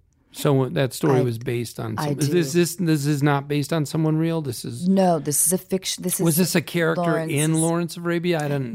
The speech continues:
Speaker 2: No,
Speaker 1: fl-,
Speaker 2: this
Speaker 1: watch
Speaker 2: is
Speaker 1: it close
Speaker 2: the
Speaker 1: enough.
Speaker 2: character of Lawrence
Speaker 1: Okay.
Speaker 2: has an, has an, a second cousin, Liam.
Speaker 1: Oh, okay.
Speaker 2: And
Speaker 1: Is it set in a different time period, or is it the same?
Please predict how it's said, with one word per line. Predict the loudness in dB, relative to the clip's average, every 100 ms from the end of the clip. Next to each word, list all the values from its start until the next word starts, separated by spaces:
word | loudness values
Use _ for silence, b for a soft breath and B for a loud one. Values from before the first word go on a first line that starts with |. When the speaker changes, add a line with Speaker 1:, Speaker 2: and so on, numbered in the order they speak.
| 0
Speaker 2:
No, | 2 2 0
Speaker 1:
fl-, | 0
Speaker 2:
this | 0
Speaker 1:
watch | 0
Speaker 2:
is | 0 -2
Speaker 1:
it |
close | -4 -6 -4
Speaker 2:
the |
Speaker 1:
enough. | -6 -6
Speaker 2:
character | -8 -2 0 0 -2 -4
of | -2 -4 -6
Lawrence | -6 0 2 2 2 -2 -2 -2 -2 -2
Speaker 1:
Okay. | -2 -2
Speaker 2:
has | -2 -2 -2 -4
an, | -6 -8
has | -6 -4 -4
an, | -4
a | -4
second | 0 -2 -2 -8
cousin, | -10 -4 -4 -4 -14 _
Liam. | -4 -2 -4 -10 -2
Speaker 1:
Oh, | 2 4 4 2 0 -2 -8
okay. | -10 -8 -8 -10 _ _ _ _ -2
Speaker 2:
And | 0 0 -2 -4 -4 -8 -2
Speaker 1:
Is | 0
it | 0
set | 0 0
in | 0
a |
different | 0 -2 -6
time | -6 0 2 2
period, | 0 2 2 2 0
or | -2 -2 -6
is | -6
it | -10 -10
the |
same? | -8 -2 -2 -2 -4 -6